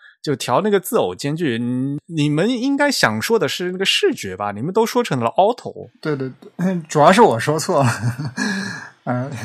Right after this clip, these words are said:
Speaker 2: 这些应该是被我带偏了。对，我，我想，我想说的是，就是它那个自动的那个是，调，调字距的功能，但我一，一下子没想起来它的菜单里叫什么名字。
Speaker 1: 对，我知道你想说的是，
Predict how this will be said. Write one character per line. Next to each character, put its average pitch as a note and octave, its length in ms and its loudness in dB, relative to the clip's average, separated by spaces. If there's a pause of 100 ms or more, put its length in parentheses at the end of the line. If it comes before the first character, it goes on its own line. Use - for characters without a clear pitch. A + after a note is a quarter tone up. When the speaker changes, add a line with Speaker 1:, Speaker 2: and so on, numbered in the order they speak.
(120)
Speaker 2:
这 E3+ 100 2
些 F#3+ 180 10
应 G3 60 6
该 F#3+ 120 10
是 F#3+ 80 6
被 G3+ 80 8
我 C#3+ 120 6
带 D3+ 280 2
偏 D3 260 -8
了。 C#3+ 120 -12
对， D#3 120 2
我， D#3+ 360 0
我 D#3+ 100 -2
想， G3+ 200 0
我 G#3+ 100 6
想 A3+ 160 10
说 G#3+ 200 8
的 G#3+ 60 8
是， G#3 140 4
就 G#3 120 4
是 G#3 120 8
它 G#3 140 2
那 G3+ 100 4
个 F#3+ 120 4
自 G3 260 -2
动 F#3 300 2
的 A#2+ 320 -2
那 B2 160 -4
个 A#2+ 140 -4
是， - 200 -4 (400)
调， C3 320 -2 (240)
调 B2+ 220 -8
字 C#3+ 240 -2
距 D3+ 100 -2
的 C3+ 100 0
功 D3+ 180 -4
能， C3 100 0
但 F3 160 8
我 D3 80 6
一， D3 40 2 (180)
一 D3+ 100 0
下 F#3+ 180 8
子 E3 60 0
没 D#3 160 6
想 D#3+ 180 6
起 E3 80 2
来 C#3+ 60 6
它 D#3+ 160 2
的 E3 60 10
菜 - 240 6
单 G3+ 180 8
里 F#3+ 100 6
叫 C3 200 6
什 B2 100 -2
么 A#2+ 100 -2
名 G#2+ 300 -4
字。 A2 100 -6 (400)
Speaker 1:
对， B2 180 -4 (540)
我 D#3+ 120 6
知 A#3+ 120 2
道 B3+ 140 8
你 D3 100 6
想 D3+ 180 4
说 D#3+ 140 2
的 B2+ 120 4
是， C3+ 360 0